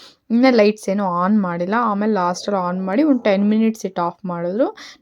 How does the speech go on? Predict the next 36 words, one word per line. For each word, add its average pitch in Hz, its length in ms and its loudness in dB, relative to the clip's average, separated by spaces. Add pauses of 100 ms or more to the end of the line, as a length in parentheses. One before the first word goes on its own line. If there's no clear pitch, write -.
(100)
ನೋಡಿ 208 160 0
ಎಷ್ಟು 185 340 -4
ಚೆನ್ನಾಗ್ 185 520 -8
ಕಾಣ್ತಿದೆ, 185 500 -4
ವಾವ್ 196 360 -2
ಅಲ್ವಾ? 196 420 -4 (460)
ಮೈಸೂರು 214 300 0
ಪ್ಯಾಲೇಸಲ್ಲಿ 202 440 -2
ಮೈಸೂರು 190 280 -2
ಪ್ಯಾಲೇಸೇ 208 480 -4
ತಾನೇ 190 280 -4
ಫೇಮಸ್ಸು 202 680 -10 (120)
ಅಲ್ಲ? 185 160 2 (320)
ಮೈಸೂರಲ್ಲಿ 262 520 0
ಮೈಸೂರು 214 340 0
ಪ್ಯಾಲೇಸೇ 190 440 -2
ಅಲ್ವಾ 185 240 0
ಫೇಮಸ್ಸು? 190 760 -6 (600)
ಇಲ್ಲೆಲ್ಲ 220 260 2
ಫೋಟೋಸ್ 208 460 0
ತೆಗೆದುಕೊಂಡ್ವಿ, 196 540 -6
ನಾನು 196 280 -4
ತುಂಬ 196 260 -6
ಫೋಟೋಸ್ 196 360 -6
ತೊಗೊಂಡೆ. 190 300 -4
ನೋಡಿ 202 240 -2
ಇಲ್ಲಿ 202 180 -8
ತುಂಬ 196 300 -2
ಜನ 196 180 -2
ಕೂತ್ಕೊಂಡಿದ್ದಾರೆ, 185 540 -4
ಎಲ್ಲ 185 120 -2
ಟೂರಿಸ್ಟ್ 190 580 -6
ಅವರು 190 220 -4
ಎಲ್ಲರೂ 185 320 -2
ಬಂದು 190 200 -6
ಕೂತ್ಕೊಂಡಿದ್ದಾರೆ. 185 640 -6